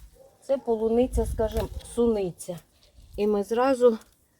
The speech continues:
нам не треба, щоб вона заполонила нам всю грядку. Ще хочу вам показати,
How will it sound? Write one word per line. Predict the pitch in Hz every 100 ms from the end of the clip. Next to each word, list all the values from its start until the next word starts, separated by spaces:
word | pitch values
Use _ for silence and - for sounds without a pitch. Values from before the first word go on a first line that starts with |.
| _ _ _ _ _ _ _
нам | 226 226
не | 226
треба, | 233 269 247
щоб | - 208
вона | 220 226
заполонила | 220 220 220 220 240 294 302
нам | 240 247
всю | 254 - - 247 226 - - - - -
грядку. | - 226 214 165 - 170 156 _ _ -
Ще | _ 285
хочу | 285 277 240
вам | 254 247
показати, | 240 247 247 240 285 330 - 196